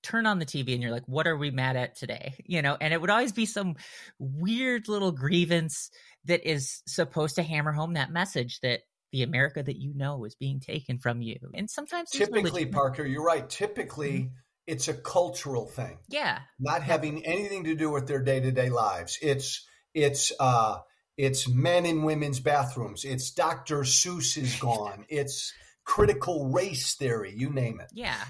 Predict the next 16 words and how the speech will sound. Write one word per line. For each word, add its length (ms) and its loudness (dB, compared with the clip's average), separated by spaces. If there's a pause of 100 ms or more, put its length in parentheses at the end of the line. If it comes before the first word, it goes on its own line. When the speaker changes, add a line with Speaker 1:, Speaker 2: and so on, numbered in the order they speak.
(140)
Speaker 1:
And, 160 0
and 220 -4
it'll 300 -6
always 360 -2
be 160 -6
something 500 -4
new. 220 -6 (180)
Just 220 -4
reminded 400 2
me 200 -2
when 200 -2
you 80 0
were 60 0
talking 320 -2
about 100 -2
how 360 -4